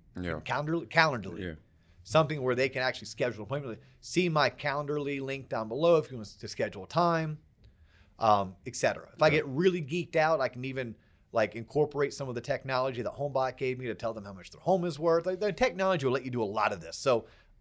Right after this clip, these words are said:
Speaker 2: maybe I don't wanna dive down that rabbit hole because that could be a whole other episode,
Speaker 1: Mm-hmm.
Speaker 2: uh, where we just talk about what technology can do for you. But just know you should be sending an email. You sh-, you should be calling them.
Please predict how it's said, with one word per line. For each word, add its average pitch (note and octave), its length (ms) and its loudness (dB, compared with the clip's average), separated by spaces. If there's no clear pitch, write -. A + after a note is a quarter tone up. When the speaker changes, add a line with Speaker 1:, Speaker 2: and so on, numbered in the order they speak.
Speaker 2:
maybe F#3 320 4
I E3 40 6
don't D#3 140 2
wanna C#3 120 0
dive B2 440 2
down A2+ 280 0
that A#2 240 0
rabbit A#2 320 0
hole B2 180 -4
because G#2 180 -14
that G#2+ 140 -6
could A#2+ 100 -10
be G#2+ 80 -10
a E2 60 -6
whole - 580 -4
other G#2 400 -2
episode, C#3+ 600 0
Speaker 1:
Mm-hmm. F#2 240 -8
Speaker 2:
uh, G2+ 340 6
where G#2 160 -4
we G2 100 -6
just G#2+ 180 -8
talk A#2+ 160 -2
about G2+ 180 -2
what G#2 160 -8
technology G2+ 460 -8
can G2+ 100 -10
do C#3+ 120 0
for A2 200 -4
you. G#2 80 -2
But A2 160 -6
just D3+ 240 -4
know D#3+ 160 0
you B2+ 160 -4
should D3 160 -8
be C3+ 80 -8
sending B2+ 260 -6
an A#2 80 -14
email. B2 400 -4
You D#3 80 -8
sh-, - 100 -10
you E3+ 100 -2
should F3 140 -6
be G#3 60 -4
calling G#3+ 360 6
them. F2+ 180 -16